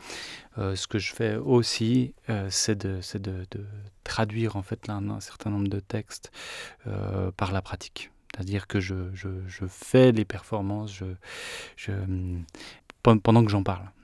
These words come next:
en fait. C'est vraiment, euh, cette manière-là que j'ai aussi trouvé de, de mixer, euh, théorie et pratique, euh,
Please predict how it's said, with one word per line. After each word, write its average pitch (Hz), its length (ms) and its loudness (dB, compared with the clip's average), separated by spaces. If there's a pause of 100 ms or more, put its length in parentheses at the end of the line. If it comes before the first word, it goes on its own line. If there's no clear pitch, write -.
en 101 80 -4
fait. 98 240 -10
C'est - 180 -6
vraiment, 104 520 2
euh, 87 160 -2 (500)
cette - 460 -12
manière-là 107 640 4
que 104 160 -8
j'ai 95 100 -2
aussi 95 260 -4
trouvé 107 380 -4
de, 98 220 -6
de 95 120 -8
mixer, 101 520 -4
euh, 92 140 -2
théorie 98 460 -4
et 92 40 -6
pratique, 92 500 -12
euh, 104 60 -8